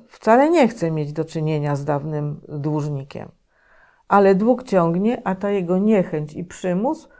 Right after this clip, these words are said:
utrzymywania relacji z dłużnikiem wywołuje następne skutki i następne długi. I tak się sytuacja w przestrzeni gmatwa.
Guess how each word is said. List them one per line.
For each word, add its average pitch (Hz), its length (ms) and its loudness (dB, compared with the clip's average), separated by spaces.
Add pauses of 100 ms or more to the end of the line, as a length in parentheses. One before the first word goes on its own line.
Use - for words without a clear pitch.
(440)
utrzymywania 196 1040 0
relacji 180 460 2
z 185 40 -6
dłużnikiem 185 640 -2
wywołuje 190 460 2
następne 202 580 -2
skutki 202 580 -6 (240)
i 277 100 -4
następne 208 720 -2
długi. 262 500 4 (1120)
I 302 140 0
tak 262 260 4
się 247 200 0
sytuacja 180 600 0
w 175 60 -8
przestrzeni 156 580 -4
gmatwa. 131 580 -8